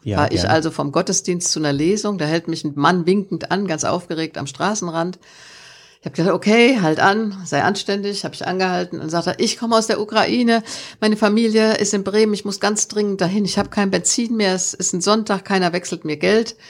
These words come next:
Speaker 2: "Ich muss unbedingt tanken." Und dann hab ich gesagt, "Na gut, komm her, gebe ich Ihnen zwanzig Euro." Sagt er, "Das reicht, es müssen dreißig sein." Das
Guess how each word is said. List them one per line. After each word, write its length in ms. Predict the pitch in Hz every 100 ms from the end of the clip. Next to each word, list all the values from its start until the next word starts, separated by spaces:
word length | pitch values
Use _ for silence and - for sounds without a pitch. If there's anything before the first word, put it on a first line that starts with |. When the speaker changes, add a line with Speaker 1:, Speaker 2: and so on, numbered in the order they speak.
| - - - - -
Speaker 2:
"Ich 120 | -
muss 140 | 214
unbedingt 440 | - 208 196 180 185
tanken." 500 | 175 165 131 131 131 - -
Und 260 | - - -
dann 160 | 131 151
hab 100 | 147
ich 100 | -
gesagt, 340 | - 143 143 147
"Na 80 |
gut, 520 | 147 175 175 - - - 156 - _ _ - - _ _ _
komm 180 | - 151
her, 260 | 165 160 165 -
gebe 140 | 165 165
ich 100 | -
Ihnen 120 | 151
zwanzig 400 | - 156 165 170
Euro." 140 | 170
Sagt 160 | 180 180
er, 60 | 233
"Das 200 | 254 -
reicht, 220 | 214 214
es 120 | 190
müssen 200 | 202 196
dreißig 380 | 214 170 190 170
sein." 260 | - 151 147
Das 240 | 143 131